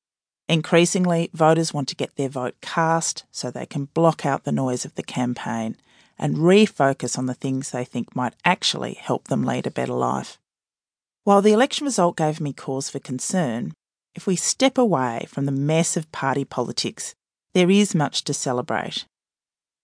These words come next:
This book is, in a sense, a celebration of who we are. My aim in this book is to make you feel better about this country, better about your fellow Australians than you felt before you read it.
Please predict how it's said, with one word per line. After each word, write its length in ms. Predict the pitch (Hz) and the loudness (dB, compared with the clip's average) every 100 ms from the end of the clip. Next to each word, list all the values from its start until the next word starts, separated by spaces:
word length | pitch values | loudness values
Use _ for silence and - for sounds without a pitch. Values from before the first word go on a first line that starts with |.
| _ _ _ _ | _ _ _ _
This 200 | 254 294 | 2 2
book 260 | - 208 - | 4 2 4
is, 180 | 180 175 | 2 2
in 140 | 170 | 2
a 40 | 160 | 0
sense, 400 | - 151 139 - | 0 -2 -2 -4
a 60 | 170 | -4
celebration 800 | - 170 160 151 135 135 - 131 | -2 2 2 2 2 0 -2 -4
of 120 | - | -4
who 180 | 139 123 | -4 -4
we 140 | 120 | -4
are. 320 | 117 117 123 - _ _ _ _ _ _ _ _ _ | -4 -4 -6 -12 _ _ _ _ _ _ _ _ _
My 200 | 165 151 - | -2 -2 0
aim 300 | 175 208 233 | 2 6 8
in 80 | 208 | 6
this 160 | 160 - | 4 -4
book 260 | 131 - | -8 -8
is 100 | 139 | -8
to 100 | - | -6
make 340 | 143 151 156 - | -2 -2 -2 -6
you 80 | 156 | -8
feel 380 | - 131 131 - - | -6 -6 -6 -8 0
better 280 | 170 208 208 | 2 4 2
about 300 | 156 127 - | 2 -2 -4
this 180 | - | -10
country, 460 | - 127 117 - - _ _ _ _ _ _ - | -8 -8 -8 -8 -12 _ _ _ _ _ _ 2
better 300 | 208 240 226 | 2 4 2
about 320 | 156 143 - | 2 0 0
your 140 | 135 | -4
fellow 480 | - - 151 147 147 | -4 0 2 2 2
Australians 720 | 143 - 131 127 127 117 - | 0 0 -2 -2 -2 -4 -6
than 180 | - 127 | -6 -4
you 100 | 127 | -4
felt 340 | - 139 131 | -2 0 0
before 340 | - 131 135 131 | 0 -6 -4 -4
you 180 | 127 120 | -4 -4
read 180 | 123 | -4
it. 220 | 113 - | -6 -10